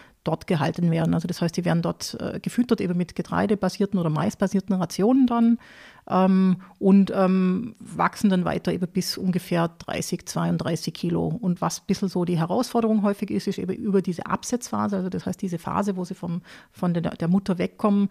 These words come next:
gut drüber zu kommen, da einfach auch zu vermeiden, dass es zum Beispiel Durchfall gibt, äh, und da eben mit einem ausgeklügelten Fütterungskonzept, ähm, und, äh, Hygienekonzept auch da zu arbeiten,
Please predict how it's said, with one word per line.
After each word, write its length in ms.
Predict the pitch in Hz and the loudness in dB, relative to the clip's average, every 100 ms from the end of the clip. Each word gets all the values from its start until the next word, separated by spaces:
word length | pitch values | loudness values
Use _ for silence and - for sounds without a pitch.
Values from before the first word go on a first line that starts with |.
| - - | -4 -20
gut 220 | - 185 214 | -12 -4 0
drüber 200 | 233 277 | 0 0
zu 120 | 214 | -4
kommen, 380 | - 208 208 196 | -2 0 2 0
da 80 | |
einfach 240 | 175 180 180 | -2 -2 -4
auch 120 | 175 | -4
zu 100 | - | -8
vermeiden, 420 | 180 180 175 185 | -6 -4 -4 -4
dass 120 | 175 | -6
es 60 | 175 | -8
zum 120 | 180 | -8
Beispiel 240 | 175 - 175 | -8 -10 -2
Durchfall 380 | 226 - 214 | -2 0 -4
gibt, 380 | 196 202 - - - - - _ | -4 -6 -8 -20 -20 -20 -20 _
äh, 380 | - 180 175 175 | -2 0 2 2
und 300 | 175 196 185 | 2 0 0
da 140 | 170 170 | 0 0
eben 200 | 180 180 | 0 -2
mit 160 | - | 0
einem 160 | 175 180 | -2 -2
ausgeklügelten 760 | - - 202 - 190 185 - | -4 -4 -4 -2 -2 -2 -6
Fütterungskonzept, 1080 | - 233 233 208 202 - 196 - 196 - - | -4 -2 0 0 0 -2 -4 -2 -6 -6 -12
ähm, 520 | - 180 180 175 175 | -6 -2 -2 -2 -4
und, 400 | - 185 180 170 | -4 -2 0 -2
äh, 360 | - 92 - 214 | -6 -6 -6 -8
Hygienekonzept 880 | - - 185 220 202 196 - 185 - | -6 0 2 2 2 0 -2 -4 -6
auch 140 | 175 | -6
da 180 | 180 175 | -4 -4
zu 160 | - - | -4 -6
arbeiten, 560 | 170 180 165 170 185 | -2 -2 -2 -2 -4